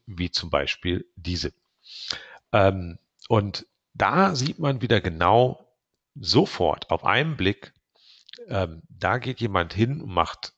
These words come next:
Heavy Martingale. Meistens geht's gut,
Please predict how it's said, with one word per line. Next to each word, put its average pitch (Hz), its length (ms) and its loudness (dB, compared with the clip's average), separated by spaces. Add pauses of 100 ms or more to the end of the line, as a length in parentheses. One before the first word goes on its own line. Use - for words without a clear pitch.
(140)
Heavy 156 600 0
Martingale. 139 680 -2 (1400)
Meistens 104 560 4
geht's 147 240 0
gut, 165 500 -4